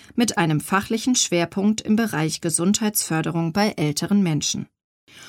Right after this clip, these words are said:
Unter anderem habe ich ein Netzwerk demenzfreundlicher Initiativen koordiniert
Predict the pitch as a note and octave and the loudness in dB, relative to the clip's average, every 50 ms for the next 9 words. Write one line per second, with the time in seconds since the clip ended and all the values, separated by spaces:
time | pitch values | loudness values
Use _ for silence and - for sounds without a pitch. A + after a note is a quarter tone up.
0 | - - - - - - G#3 G3+ - F#3 E3+ - - G#3+ A#3+ B3 B3 C4+ C4+ B3+ | -20 -20 -20 -12 0 2 4 4 6 4 2 2 2 2 2 2 2 2 2 2
1 | G#3 F3 F3 F3+ F#3+ - F3 - - - D#3+ D#3 D3+ D#3 D#3+ D#3+ - - - A3 | 2 2 2 2 0 -2 -4 -4 -4 -2 0 0 2 2 0 0 -2 -2 0 2
2 | A3 A3 A3+ A#3 - - - E3+ D#3+ D#3 E3 F3+ G#3+ G#3 - - - E3+ E3+ E3+ | 0 0 0 -2 -6 -6 -4 -2 0 0 2 2 2 0 0 -2 -2 -2 0 0
3 | E3 - F#3+ F#3+ - G3+ F#3 - F3+ F3+ F3 - - - G#3+ A3 G#3+ - - G3 | 0 -2 -4 -4 -4 -4 -2 0 0 0 0 0 0 0 0 0 0 -2 -2 0
4 | F3+ E3 D#3+ D#3 D3+ - - E3 D3 D#3+ D#3+ D#3+ D#3 D#3+ E3 E3 D#3+ D3+ D3+ - | 0 0 0 0 -2 -2 -4 -4 -2 -2 -2 -2 0 0 0 0 -2 -4 -8 -10
5 | - | -14